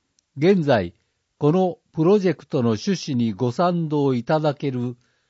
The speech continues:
企業や団体などの皆さんに、次のような支援をお願いしています。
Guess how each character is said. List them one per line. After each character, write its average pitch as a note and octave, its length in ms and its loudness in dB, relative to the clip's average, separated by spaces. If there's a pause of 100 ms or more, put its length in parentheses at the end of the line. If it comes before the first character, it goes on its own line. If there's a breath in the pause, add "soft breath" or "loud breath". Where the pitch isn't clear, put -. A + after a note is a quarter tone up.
(160)
企 G3 260 -4
業 D3 300 4
や G#2 180 0
団 C3+ 280 -2
体 C#3+ 300 0
な C3+ 160 -2
ど A#2 160 -2
の G2+ 120 -2
皆 G#2 240 -2
さ G#2+ 180 -8
ん F2 100 -8
に、 E2 220 -12 (460)
次 F#3+ 320 -2
の G#3 180 2
よ D3+ 220 2
う A#2+ 40 2
な G2+ 320 0
支 B2+ 280 -4
援 D#3 340 0
を B2+ 340 0
お A2 160 -2
願 C3+ 340 0
い A#2+ 60 -2
し - 80 -18
て A2+ 160 -4
い F#2+ 100 -2
ま E2 200 -8
す。 - 200 -20